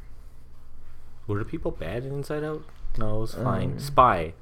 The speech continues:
Speaker 1: Spy
Speaker 2: yeah.
Speaker 1: was bad. It was that fucking woman with her phone going off the entire movie.
Speaker 2: Oh, yeah, and then the guy or
Speaker 1: There was a little
Speaker 2: person in
Speaker 1: kid
Speaker 2: the
Speaker 1: who was
Speaker 2: back.
Speaker 1: just like, "Do you know how to turn it off? I
Speaker 2: <laughs> Yeah.
Speaker 1: can tell you."
Speaker 2: <laughs> Yeah. <laughs>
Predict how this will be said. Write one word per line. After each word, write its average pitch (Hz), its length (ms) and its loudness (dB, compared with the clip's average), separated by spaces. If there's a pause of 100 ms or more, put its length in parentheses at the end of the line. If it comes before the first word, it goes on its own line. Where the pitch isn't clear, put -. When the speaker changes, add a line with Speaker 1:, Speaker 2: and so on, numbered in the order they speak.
(140)
Speaker 1:
Spy 123 260 4
Speaker 2:
yeah. 113 40 6
Speaker 1:
was 90 160 2
bad. 78 200 -2
It 80 60 -4
was 87 140 -2
that 98 180 4
fucking - 540 -2
woman 92 300 2
with 87 180 2
her 82 360 2 (260)
phone 92 300 -2
going 76 240 -8
off 76 180 -6
the 80 80 -6
entire 76 280 -6
movie. 80 280 -4 (340)
Speaker 2:
Oh, 190 260 12
yeah, 196 300 12
and 160 140 6
then 147 100 4
the 135 80 6
guy 139 320 6
or 139 220 2
Speaker 1:
There 131 180 4
was 120 140 4
a 110 40 2
little 135 220 12
Speaker 2:
person 143 100 8
in 147 60 12
Speaker 1:
kid 135 60 12
Speaker 2:
the - 0 -
Speaker 1:
who 127 60 12
was 127 80 12
Speaker 2:
back. 123 40 12
Speaker 1:
just 127 100 10
like, 120 140 12
"Do 117 60 6
you 117 80 10
know 131 80 12
how 123 60 12
to 120 100 10
turn 123 200 8
it 113 100 6
off? 120 220 10
I 180 80 12
Speaker 2:
<laughs> - 0 -
Yeah. 170 60 12
Speaker 1:
can 117 160 10
tell 131 260 12
you." 110 340 6
Speaker 2:
<laughs> - 20 2
Yeah. 185 840 10 (560)
<laughs> 220 220 12